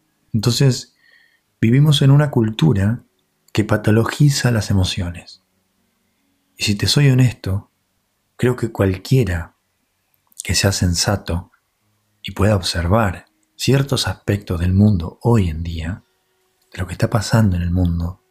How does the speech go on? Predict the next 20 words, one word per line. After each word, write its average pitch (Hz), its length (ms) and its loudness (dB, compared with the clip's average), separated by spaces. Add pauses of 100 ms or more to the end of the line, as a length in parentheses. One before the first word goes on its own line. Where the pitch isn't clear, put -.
(600)
de 90 80 -2
la 95 100 2
manera 95 520 4
en 85 140 -4
que 87 360 -6 (160)
nos 92 160 0
relacionamos 95 560 0
con 92 160 -6
los 90 120 -2
demás, 95 500 0 (680)
de 95 140 -2
la 92 100 0
manera 104 240 2
en 101 160 0
que 98 140 -8
nos 90 180 -4
relacionamos 95 520 0
con 92 200 -2
nosotros 110 500 -2
mismos, 92 520 -2